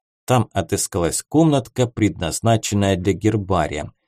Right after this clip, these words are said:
Прибитые к полу деревянные ящики с семенами в тряпичных мешочках сразу привлекли моё внимание. Пришлось, правда, повозиться с замками.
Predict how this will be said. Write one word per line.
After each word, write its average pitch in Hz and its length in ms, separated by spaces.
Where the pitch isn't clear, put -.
Прибитые 160 520
к - 160
полу 160 260
деревянные 98 680
ящики 107 600
с 85 100
семенами 113 640
в - 100
тряпичных 110 720
мешочках 120 760
сразу 165 680
привлекли 123 680
моё 104 320
внимание. 92 720
Пришлось, 98 460
правда, 92 500
повозиться 90 720
с 85 60
замками. 85 760